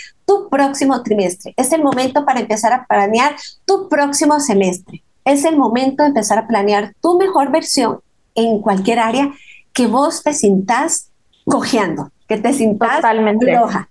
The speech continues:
Speaker 2: Es el mejor momento, es el mejor momento. Y como Kika lo dijo, tienen un descuento muy especial, eh, toda la comunidad de Kika.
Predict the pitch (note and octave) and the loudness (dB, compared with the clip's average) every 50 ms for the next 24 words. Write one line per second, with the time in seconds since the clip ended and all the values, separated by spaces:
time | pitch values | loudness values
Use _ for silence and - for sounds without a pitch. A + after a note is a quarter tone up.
0 | _ _ _ - - - _ _ - _ _ _ _ _ A3 A3+ A#3+ A#3 D#4 D#4 | _ _ _ -20 -20 -20 _ _ -20 _ _ _ _ _ 0 0 2 2 0 0
1 | C#4+ A#3 A3+ B3 A#3+ A#3 A#3+ A#3+ A#3 A#3 A3 G#3 G#3 F#3+ G3 G3+ G3 B3 A#3 A3+ | 0 0 0 0 0 2 2 2 2 2 2 0 0 0 0 0 0 0 0 0
2 | A3 - G3+ G#3+ G#3+ G#3 G#3+ G#3+ A3 A#3+ A#3+ B3 B3 C4+ F4+ - - - A3 G3+ | -2 0 0 0 2 2 2 0 0 0 0 0 2 2 0 0 0 -2 0 0
3 | A3 G#3+ G#3+ G#3+ A3 B3 B3 A#3+ C4+ C4+ C4 A3+ A3 A3 A3 - A#3 A#3 B3 C4+ | 0 0 0 0 0 0 0 0 0 0 0 2 2 0 0 0 2 2 2 2
4 | C4+ C4 C4 - - G#3+ G#3+ G#3+ G#3+ A3 A3 A3 G#3+ G#3+ A3 A3 - G3+ F#3+ G3 | 0 -2 -4 -2 0 0 2 2 2 2 2 2 2 2 2 2 2 0 2 2
5 | G3+ G3+ G3 F#3+ F#3+ F#3+ G3 F#3+ F#3+ - - G3 G3 A3 B3 - - - - - | 2 2 2 2 0 0 -2 -4 -2 0 0 0 2 0 -2 -4 -8 -10 -14 -18
6 | _ _ _ - G#3 G3+ G3 F#3+ F#3+ F#3 F#3 F#3 F#3 F#3 F#3 G3+ G#3+ G#3+ G#3+ G#3+ | _ _ _ 2 4 4 6 6 6 6 4 4 2 2 2 0 0 2 0 0
7 | - F#3+ F#3 F#3+ F#3 F#3 F3+ F3+ F3+ F3+ F#3 F#3 - B3 B3 B3 B3+ B3 C#4+ A#4 | 0 0 0 2 2 4 4 2 2 0 -2 0 -2 -2 0 2 2 2 2 0